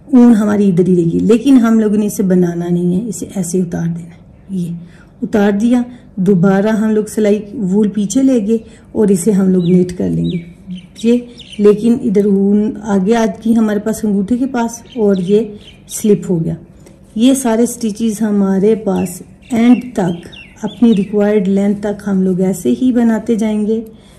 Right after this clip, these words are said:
सिर्फ stitch increase, अ, sorry, सिर्फ हम लोग stitch knit करेंगे और उसके बाद इसे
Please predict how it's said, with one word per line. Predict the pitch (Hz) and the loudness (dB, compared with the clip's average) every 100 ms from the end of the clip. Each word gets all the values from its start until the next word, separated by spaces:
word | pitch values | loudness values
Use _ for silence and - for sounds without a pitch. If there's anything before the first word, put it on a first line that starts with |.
| - - - - | -20 -20 -20 -20
सिर्फ | - - - 269 269 | -16 -6 0 0 0
stitch | - - 254 - | -4 -2 -2 -2
increase, | - 247 214 202 202 208 226 214 - - - - - - - - - 247 | -6 -2 0 0 -2 0 -2 -4 -10 -18 -20 -20 -20 -20 -20 -20 -18 -4
अ, | 208 | -2
sorry, | 190 202 185 185 - - - | 0 -2 -2 -4 -10 -20 -18
सिर्फ | - 254 247 240 | -2 0 2 2
हम | 226 | 4
लोग | 226 | 2
stitch | 226 - 226 - | 0 -6 -8 -2
knit | 202 220 | 0 0
करेंगे | 208 262 240 254 277 302 - - - - | -2 0 4 4 2 -4 -14 -20 -16 -2
और | 214 | 0
उसके | 214 - 233 | 0 0 0
बाद | 202 196 | 0 0
इसे | 190 - | -2 0